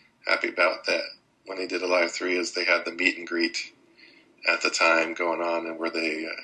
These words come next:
you know, you had to pick up the, I've told the story before, where you buy the album at the store and they give you a little back, uh, a pass. It's like a,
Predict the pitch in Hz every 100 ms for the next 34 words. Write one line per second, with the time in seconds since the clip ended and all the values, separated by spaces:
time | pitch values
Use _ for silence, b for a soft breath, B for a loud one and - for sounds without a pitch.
0 | - 80 78 - - - - - - -
1 | - 170 - - - B B B B _
2 | - 85 82 92 80 - 82 80 82 -
3 | 82 82 82 80 82 82 - 82 80 80
4 | 82 - - - 92 - - 85 82 80
5 | 78 78 82 87 85 82 80 82 87 80
6 | - 87 85 - 92 90 - - - -
7 | 110 87 - - - b b b b -
8 | 90 90 87 82